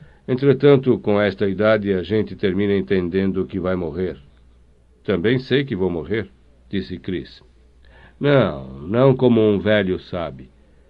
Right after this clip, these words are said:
Para você, a morte é uma ideia remota que pode acontecer um dia.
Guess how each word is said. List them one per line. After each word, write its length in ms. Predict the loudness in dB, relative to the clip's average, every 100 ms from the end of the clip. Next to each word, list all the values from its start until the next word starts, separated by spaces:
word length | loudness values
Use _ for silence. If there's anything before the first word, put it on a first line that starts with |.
| _ -20 -4
Para 200 | 0 2
você, 560 | 2 0 0 2 4 2
a 80 |
morte 400 | 4 2 2 2
é 60 | 2
uma 160 | 2 0
ideia 400 | 0 -2 -2 0
remota 640 | 0 2 2 2 -2 -10
que 180 | -6 -8
pode 460 | -2 2 2 2
acontecer 600 | -2 -2 -2 -4 -2 -2
um 120 | -2 -2
dia. 360 | -2 -4 -4